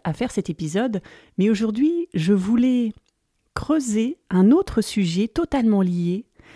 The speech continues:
qui est le fait de jouer la victime. Je te propose dans cet épisode de nous interroger sur c'est quoi jouer la victime ? Qu'est-ce que ça t'apporte ? Qu'est-ce que tu perds ?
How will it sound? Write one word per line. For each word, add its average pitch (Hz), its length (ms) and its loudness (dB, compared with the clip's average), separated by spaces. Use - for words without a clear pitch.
qui 247 200 0
est 233 40 4
le 220 100 4
fait 294 360 0
de 185 140 2
jouer 226 560 0
la 180 160 0
victime. 165 640 -8
Je - 80 -18
te 208 80 0
propose 214 300 -4
dans 226 100 2
cet 185 180 -4
épisode 247 640 -4
de 185 540 -2
nous 214 280 4
interroger 208 640 0
sur 196 400 -6
c'est - 280 -6
quoi 330 280 -4
jouer 180 320 -2
la 170 100 0
victime ? 160 600 -8
Qu'est-ce - 200 -4
que 233 80 -2
ça 202 160 -2
t'apporte ? - 680 -6
Qu'est-ce 196 200 -6
que 196 100 -2
tu - 200 -10
perds ? 302 520 -6